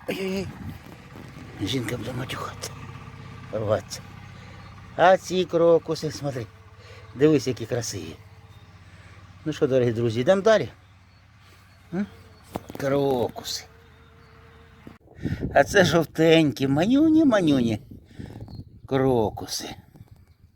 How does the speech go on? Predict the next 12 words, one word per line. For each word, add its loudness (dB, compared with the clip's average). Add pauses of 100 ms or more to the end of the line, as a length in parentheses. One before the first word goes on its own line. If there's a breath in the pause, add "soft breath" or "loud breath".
(1200)
Ну, 0
теж 4
красиві. -2 (840 soft breath)
Кожна 2
квіточка -2 (100)
має 0
свою -8 (540 soft breath)
красоту. 0 (1000 soft breath)
Ідемо 0
далі, 4
дорогі 0
друзі. 0